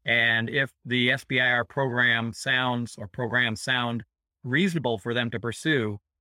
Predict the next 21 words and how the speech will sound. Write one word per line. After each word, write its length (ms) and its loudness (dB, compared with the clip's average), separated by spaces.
we 140 -2
can 240 -4
help 340 -2
describe 580 -2
the 120 -8
things 320 -2
that 120 -2
we 160 -2
can 200 -2
do 180 0
to, 160 -2
to 260 -2
assist 480 -4
these 280 -2
people 320 -2
and 100 -2
these 140 -4
companies 580 -4
obtain 440 -2
those 180 -6
funds. 360 -12